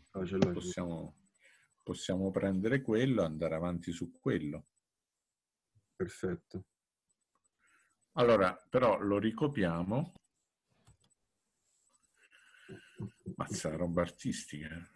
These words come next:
Speaker 2: Fighissimo. È lì, è una cassa di un violino, che cos'è? All'interno
Speaker 1: Sì, è
Speaker 2: di un
Speaker 1: un-,
Speaker 2: violino.
Speaker 1: una, sì. Adrian Bordà si chiama il tipo che fa ste cose.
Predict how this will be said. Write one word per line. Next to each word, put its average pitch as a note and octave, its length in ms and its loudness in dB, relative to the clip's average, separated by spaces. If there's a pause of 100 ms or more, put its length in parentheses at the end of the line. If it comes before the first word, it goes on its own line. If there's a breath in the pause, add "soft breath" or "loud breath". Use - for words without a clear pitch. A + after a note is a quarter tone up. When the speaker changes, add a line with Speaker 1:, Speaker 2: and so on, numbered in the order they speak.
Speaker 2:
Fighissimo. - 1120 -6
È A2 180 2
lì, A2+ 220 0
è A2 160 2
una G#2+ 260 4
cassa B2+ 360 4
di A2 100 0
un A2 120 0
violino, G#2+ 560 2
che A2 160 -8
cos'è? D#2 300 -10 (300)
All'interno G2+ 640 -2
Speaker 1:
Sì, G2 60 0
è G2 40 -2
Speaker 2:
di G2 60 -2
un G#2 60 0
Speaker 1:
un-, G#2 80 0
Speaker 2:
violino. G#2 380 -4
Speaker 1:
una, A2 140 2 (800)
sì. F#3 280 -8 (2250)
Adrian G#2+ 520 4
Bordà G2 440 0
si F2+ 100 0
chiama F2 260 -2
il E2+ 120 -6
tipo F2 280 -2
che E2+ 60 -2
fa - 180 -12
ste F2 240 -6
cose. E2+ 280 -6